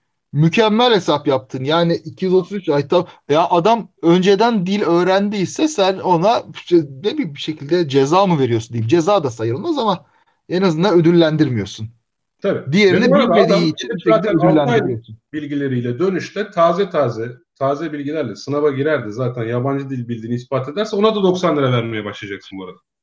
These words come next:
Speaker 1: Evet, öyle.
Speaker 2: Bir de öyle bir şey var yani.
Speaker 1: Ya bir garip bir şey. Yani bu şey değil, bu, e, bilgiyi yayma olsa anlayacağım ama bu o da değil. Şimdi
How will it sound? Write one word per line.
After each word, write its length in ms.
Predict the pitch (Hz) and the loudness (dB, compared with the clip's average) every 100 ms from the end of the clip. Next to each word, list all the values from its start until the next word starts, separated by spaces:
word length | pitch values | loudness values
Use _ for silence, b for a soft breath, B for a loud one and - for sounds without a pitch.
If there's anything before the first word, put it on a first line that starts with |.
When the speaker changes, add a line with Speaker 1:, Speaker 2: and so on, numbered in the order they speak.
| _ - | _ -2
Speaker 1:
Evet, 340 | 156 139 107 | 2 2 2
öyle. 340 | 135 123 107 95 _ _ _ - | 0 0 -2 -6 _ _ _ -6
Speaker 2:
Bir 60 | 117 | 0
de 60 | |
öyle 140 | 151 120 | 2 2
bir 60 | |
şey 160 | - 90 | -2 -10
var 160 | 82 | -12
yani. 160 | 76 80 _ _ _ _ _ - 113 - _ - | -14 -18 _ _ _ _ _ -18 -18 -18 _ -16
Speaker 1:
Ya 100 | - 117 | -14 -12
bir 100 | 123 | -6
garip 300 | - - - | -2 -2 -4
bir 40 | - | -8
şey. 240 | - - - _ _ B B B B _ _ _ _ _ b b b _ 143 | -8 -10 -12 _ _ B B B B _ _ _ _ _ b b b _ 0
Yani 320 | 208 247 202 | 2 4 2
bu 120 | 240 | 2
şey 320 | - 233 196 | 0 0 -2
değil, 200 | 214 226 143 | -2 -2 4
bu, 280 | 165 180 - | 6 4 4
e, 300 | 160 147 131 | 4 4 4
bilgiyi 580 | 127 175 165 160 196 196 | 0 0 0 0 2 4
yayma 420 | 180 180 185 208 | 4 4 4 2
olsa 580 | - 165 156 - 220 226 _ - 117 | 4 2 0 0 -2 -2 _ -16 0
anlayacağım 520 | 156 170 175 175 214 | 2 4 4 4 2
ama 160 | 139 131 | 2 0
bu 180 | 170 | 2
o 80 | 170 | 4
da 140 | 151 110 | 2 0
değil. 280 | 92 - - | -10 -20 -20
Şimdi 380 | - 110 113 | -10 -4 -4